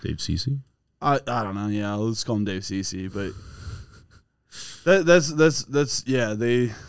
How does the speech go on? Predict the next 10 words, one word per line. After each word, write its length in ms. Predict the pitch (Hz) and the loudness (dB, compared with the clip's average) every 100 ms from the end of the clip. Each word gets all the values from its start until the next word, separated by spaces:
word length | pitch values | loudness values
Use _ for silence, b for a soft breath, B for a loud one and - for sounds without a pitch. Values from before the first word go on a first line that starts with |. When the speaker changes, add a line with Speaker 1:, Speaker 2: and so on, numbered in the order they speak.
| B | B
Speaker 2:
they 160 | 117 120 | -2 0
fucking 380 | 135 123 123 117 | 0 0 0 0
s-, 240 | - - | -2 -4
Speaker 1:
Uh. 160 | 123 120 | -4 -4
Speaker 2:
like, 140 | 113 | -4
closed 340 | - 117 107 | -4 -2 -2
a 40 | 107 | -4
lot 280 | 107 107 107 | -4 -4 -2
of 400 | 104 101 98 95 | -2 -4 -4 -6
locations. 1000 | 101 101 98 98 98 92 85 101 - | -8 -8 -8 -8 -8 -10 -10 -10 -10